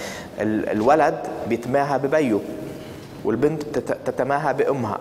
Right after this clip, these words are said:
أول عملية تماهي بتصير بهال-، بهالمرحلة، ب-، ب-، بهالحدود. إنما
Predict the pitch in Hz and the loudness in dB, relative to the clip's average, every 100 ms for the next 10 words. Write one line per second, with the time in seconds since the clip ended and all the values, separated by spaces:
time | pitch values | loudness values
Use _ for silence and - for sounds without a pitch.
0 | - 202 196 165 123 123 131 151 143 139 | 4 6 8 8 8 6 4 4 2 2
1 | 147 160 143 135 - 160 143 143 139 123 | 2 2 2 0 0 2 2 2 4 2
2 | 113 104 - - - - - - 160 160 | 2 0 -4 -8 -12 -12 -4 2 4 4
3 | 151 127 - 90 92 113 104 117 113 117 | 4 2 2 -2 -2 0 2 4 4 4
4 | 131 139 131 147 120 85 - - - - | 2 2 0 2 2 0 -4 -8 -10 -10
5 | - - 254 262 190 175 202 | -8 0 2 4 4 4 2